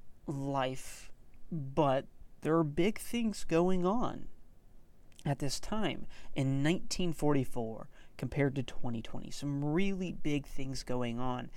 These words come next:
such as twenty twenty, big things going on. Obviously, you can't relate those big things, but you can say, "Okay, these big things are going on. Life is different. This is affecting life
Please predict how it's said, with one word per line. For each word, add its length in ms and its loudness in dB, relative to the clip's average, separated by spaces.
such 300 2
as 120 2
twenty 280 0
twenty, 420 0
big 180 2
things 240 -2
going 340 2
on. 260 -2
Obviously, 500 2
you 120 -2
can't 260 0
relate 400 4
those 200 -2
big 180 -4
things, 260 -4
but 140 -2
you 100 2
can 180 0
say, 380 2
"Okay, 400 0
these 200 2
big 180 0
things 200 -2
are 80 -4
going 240 0
on. 200 4
Life 280 4
is 160 -2
different. 540 0
This 160 -4
is 100 -4
affecting 720 -2
life 480 4